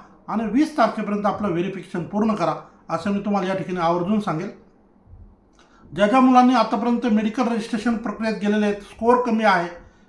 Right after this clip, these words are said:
फार्मसी एक पर्याय नीटच्या स्कोअरवर सुद्धा रजिस्ट्रेशन आपल्याला करता येतं, म्हणून फार्मसीचा एक पर्याय आपण उपलब्ध करून ठेवा,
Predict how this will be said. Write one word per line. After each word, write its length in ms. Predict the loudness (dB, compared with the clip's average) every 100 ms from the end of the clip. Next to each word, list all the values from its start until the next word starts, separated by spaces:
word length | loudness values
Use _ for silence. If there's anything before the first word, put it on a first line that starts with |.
| _ _ _ _
फार्मसी 560 | -2 2 4 2 2 0
एक 160 | 0 2
पर्याय 420 | 4 4 2 -2
नीटच्या 420 | -4 -2 -2 0 -2
स्कोअरवर 340 | 0 2 2
सुद्धा 280 | 0 2 2
रजिस्ट्रेशन 420 | 2 -2 -4 0
आपल्याला 280 | 0 0 -2
करता 300 | -2 -4 -4
येतं, 220 | -6 -8 -14 _ _ _
म्हणून 220 | -6 -2 -2
फार्मसीचा 520 | -2 0 0 -2 -4
एक 140 | -4 -2
पर्याय 180 | 0 2
आपण 220 | 2 -2
उपलब्ध 400 | -6 -6 -6 -8
करून 300 | -2 2 2
ठेवा, 300 | 2 2